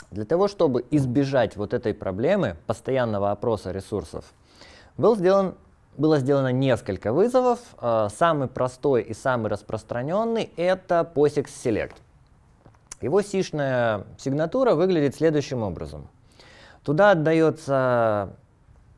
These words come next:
специальные маски файловых дескрипторов. Причём говорится, откуда мы хотим читать, э, куда мы хотим писать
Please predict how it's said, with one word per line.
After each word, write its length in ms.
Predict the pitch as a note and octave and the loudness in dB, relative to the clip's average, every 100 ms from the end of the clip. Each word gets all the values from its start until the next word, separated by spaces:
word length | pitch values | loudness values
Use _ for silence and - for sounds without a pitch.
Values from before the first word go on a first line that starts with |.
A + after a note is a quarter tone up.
| _ _ _ _ _ | _ _ _ _ _
специальные 880 | - - C#3 E3+ D3 C3 A#2+ A2 G2+ - - _ _ _ | -20 -12 -2 2 2 0 -2 -2 -4 -8 -20 _ _ _
маски 480 | C3+ F#3 - B2 F2+ D2+ _ _ _ - | -2 -2 0 -4 -6 -8 _ _ _ -6
файловых 420 | C#3 E3 F3 D3+ | 0 2 2 0
дескрипторов. 720 | B2+ B2+ - A2+ - D#2+ C#2+ - _ _ _ _ _ _ _ _ _ _ - - - _ - | -2 -4 -2 -2 -2 -10 -12 -16 _ _ _ _ _ _ _ _ _ _ -20 -20 -20 _ -6
Причём 360 | C3+ E3+ D3 B2 | -2 0 -2 -2
говорится, 680 | B2+ D3 D3+ - B2 A2 - _ _ - _ | 0 2 2 0 0 0 -2 _ _ -20 _
откуда 400 | B2 - D#3 C3 | -8 0 2 2
мы 120 | A2+ | 0
хотим 360 | G#2+ A2 G#2 F#2 | -4 -6 -6 -8
читать, 540 | - F2 G#2 D#3+ - - _ _ _ | -10 -2 0 0 -2 -20 _ _ _
э, 400 | - A2 A2 G#2+ G2+ | -8 -4 -2 -2 -2
куда 260 | C3+ C#3 B2+ | -2 0 0
мы 100 | G#2+ | -4
хотим 360 | A2+ G#2 G2+ | -8 -6 -8
писать 560 | - G#2+ F3 G#3 A#3+ | -8 -4 2 2 0